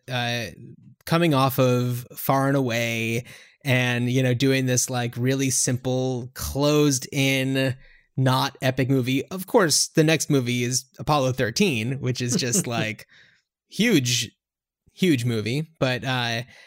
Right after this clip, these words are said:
Speaker 1: it, what's, it's just so fascinating to me that, I don't know, this movie kind of exists, like,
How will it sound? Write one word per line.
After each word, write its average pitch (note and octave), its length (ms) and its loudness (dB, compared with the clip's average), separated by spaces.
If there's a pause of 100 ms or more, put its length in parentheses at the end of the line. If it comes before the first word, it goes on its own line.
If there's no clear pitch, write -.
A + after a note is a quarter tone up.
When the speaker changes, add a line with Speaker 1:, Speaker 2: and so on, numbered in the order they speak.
(240)
Speaker 1:
it, - 520 -2
what's, - 460 0
it's F#3+ 220 0
just G#3 180 0
so G#3 120 4
fascinating F3 560 2
to C#3+ 100 0
me B2+ 220 2
that, A#2 340 -2 (640)
I - 80 -10
don't E3 100 -2
know, D3+ 180 4
this D#3+ 220 2
movie E3+ 240 4
kind D#3+ 240 2
of C#3+ 100 0
exists, C3 720 0
like, A#2+ 340 -4